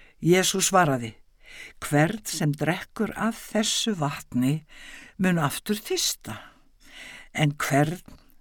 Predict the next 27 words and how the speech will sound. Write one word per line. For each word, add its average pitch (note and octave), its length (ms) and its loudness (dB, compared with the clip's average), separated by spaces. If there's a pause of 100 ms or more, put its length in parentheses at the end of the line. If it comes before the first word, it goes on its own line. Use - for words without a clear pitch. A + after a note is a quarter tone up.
sem D3+ 240 0
drekkur C#3+ 400 2
af A#2 80 0
vatninu E3 520 0
sem C#3 200 2
ég E3 340 2 (120)
gef D3 220 6
honum C3 400 2 (840)
mun E3+ 240 2
aldrei A#3 600 -2
þyrsta - 680 -2 (520)
að C#3 300 2
eilífu. C#3+ 520 2 (960)
Því F#3+ 120 2 (140)
vatnið D#3+ 640 -4 (440)
sem C#3+ 240 0
ég E3+ 380 4
gef E3+ 220 2
honum B2 460 -2 (520)
verður G3+ 480 4
í C4 260 6
honum A#3+ 320 6
að F3+ 120 -2 (160)
lind F#3 640 0 (440)
sem D3 200 2
streymir G3+ 880 4
fram C3 560 -2